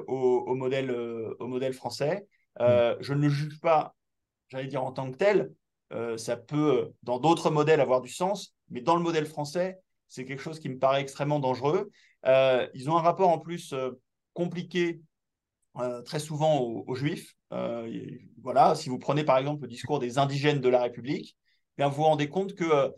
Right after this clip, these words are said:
Speaker 1: les Juifs, c'est un peu le, le point aveugle, euh, euh, sur, euh, sur, de leur point de vue. C'est on est perçu comme étant, d'une certaine manière, à leurs yeux, la minorité qui aurait trahi la cause des minorités, comme étant,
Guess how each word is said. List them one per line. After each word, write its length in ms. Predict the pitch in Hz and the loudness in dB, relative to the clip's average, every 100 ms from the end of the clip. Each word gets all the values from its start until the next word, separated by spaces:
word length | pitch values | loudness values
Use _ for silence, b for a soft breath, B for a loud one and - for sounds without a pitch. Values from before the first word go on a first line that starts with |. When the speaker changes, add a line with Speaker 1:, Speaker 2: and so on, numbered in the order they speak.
| b _ - | b _ -8
Speaker 1:
les 140 | 139 | -6
Juifs, 280 | 139 185 180 | -4 -6 -2
c'est 60 | 147 | -4
un 60 | |
peu 140 | 143 160 | -2 -4
le, 640 | 143 131 131 127 123 - _ _ _ | -4 -2 2 4 4 0 _ _ _
le 140 | 127 127 | -12 -2
point 200 | 156 156 | 2 4
aveugle, 380 | 156 165 131 | 6 2 2
euh, 640 | 123 120 120 117 117 117 - | -2 -2 -2 -4 -8 -10 -10
euh, 300 | 117 117 117 | -10 -8 -10
sur, 400 | 117 - 139 127 | -12 -14 -10 -6
euh, 300 | 123 120 117 | -4 -4 -4
sur, 540 | 117 127 127 123 113 151 | -6 -4 -4 -4 -8 -4
de 120 | 123 | -2
leur 140 | 131 | -2
point 140 | 143 143 | -2 -2
de 40 | |
vue. 220 | 185 202 B B _ | -2 -4 B B _
C'est 340 | - 147 147 - _ - | -6 -2 -2 -4 _ -6
on 180 | 131 156 | 0 4
est 100 | 165 | 6
perçu 460 | 156 - 175 190 | 4 4 -2 0
comme 180 | 185 143 | 2 0
étant, 440 | 135 151 165 170 | -2 -4 -4 -4
d'une 160 | 143 139 | -8 -4
certaine 260 | 143 143 147 | -4 0 -2
manière, 220 | 151 143 | 2 2
à 80 | 135 | 4
leurs 180 | 131 | 0
yeux, 260 | 123 151 170 | -2 -2 0
la 140 | 156 | 2
minorité 600 | 143 151 143 143 151 175 | 2 0 0 -2 -4 -4
qui 120 | 180 139 | -4 -6
aurait 160 | 131 | -6
trahi 300 | 131 143 160 | -2 -2 -2
la 100 | 139 | -4
cause 220 | 131 151 | -2 -6
des 80 | 143 | -4
minorités, 680 | 135 135 127 127 147 160 180 _ _ - | -6 -2 -2 -2 -4 -4 -6 _ _ -6
comme 160 | 135 | -4
étant, 460 | 139 139 156 151 | -4 0 2 0